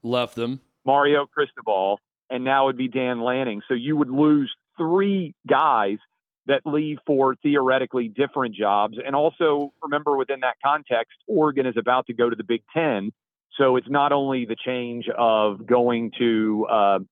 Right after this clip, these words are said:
Speaker 2: uh, you know, have to replace a coach, but you're gonna have to go to a brand new conference. Um,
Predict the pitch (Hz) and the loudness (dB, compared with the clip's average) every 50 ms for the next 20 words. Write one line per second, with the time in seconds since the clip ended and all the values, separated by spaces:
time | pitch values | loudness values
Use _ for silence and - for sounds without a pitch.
0 | _ _ 127 113 104 104 101 98 98 101 113 113 104 92 131 - - 120 113 107 | _ _ 0 2 2 4 2 0 -2 -4 -8 -8 -4 -4 -4 -2 -2 -2 -2 0
1 | - 143 135 120 - 107 - - 180 190 156 123 107 - - _ _ _ _ _ | 0 0 -2 -2 -4 -10 -2 0 2 2 2 0 -4 -8 -18 _ _ _ _ _
2 | _ _ 131 131 120 135 175 180 151 139 139 139 151 147 139 131 123 135 143 151 | _ _ -2 -2 0 0 0 0 0 0 0 2 2 2 2 2 2 0 0 0
3 | 151 123 - 104 117 156 196 240 - - - _ - _ _ _ _ _ _ _ | -2 -4 -2 0 0 0 0 0 -4 -12 -16 _ -20 _ _ _ _ _ _ _
4 | _ - 135 127 127 120 120 117 123 123 | _ 0 2 2 4 2 2 0 -2 -8